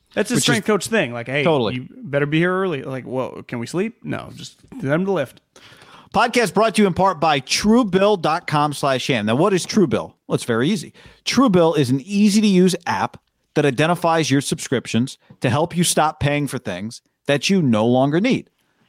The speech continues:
Speaker 2: Like, for me, one thing, Truebill, I mentioned this on the last pod,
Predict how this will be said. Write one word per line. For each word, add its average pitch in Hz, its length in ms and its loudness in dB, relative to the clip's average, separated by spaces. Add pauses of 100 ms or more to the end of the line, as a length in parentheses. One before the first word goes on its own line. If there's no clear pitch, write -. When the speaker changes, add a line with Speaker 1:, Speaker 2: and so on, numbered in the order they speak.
Speaker 2:
Like, 139 140 0
for 165 140 0
me, 175 540 2
one 147 220 0
thing, 151 280 0
Truebill, 156 440 2
I 131 60 2
mentioned 147 300 2
this 131 100 0
on 123 80 2
the 113 60 2
last 160 240 0
pod, 110 240 -2